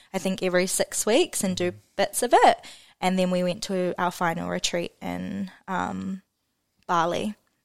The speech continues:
Speaker 1: And one of the biggest factors for me, public speaking was probably be, like, my top fear above death.
Speaker 2: Yeah.
Speaker 1: Above death.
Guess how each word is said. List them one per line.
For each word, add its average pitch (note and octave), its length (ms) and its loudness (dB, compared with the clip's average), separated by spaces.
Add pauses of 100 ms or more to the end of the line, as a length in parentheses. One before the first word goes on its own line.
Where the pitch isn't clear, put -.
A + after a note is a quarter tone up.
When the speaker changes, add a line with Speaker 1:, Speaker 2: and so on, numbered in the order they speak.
(120)
Speaker 1:
And A#3 160 8
one A#3+ 140 8
of C#4 140 4
the E4+ 100 4
biggest G#3+ 580 2
factors G3 540 0
for G3+ 100 -2
me, G3 460 0 (680)
public A#3+ 440 4
speaking A#3+ 600 0 (880)
was G3+ 840 4 (280)
probably C4 760 4 (260)
be, G3+ 320 -2 (100)
like, G3 260 2
my F#3+ 180 2
top - 300 2
fear F3 380 -4 (140)
above G3+ 380 6
death. F3 400 -6 (560)
Speaker 2:
Yeah. - 140 -16
Speaker 1:
Above G#3+ 340 10
death. G3 440 0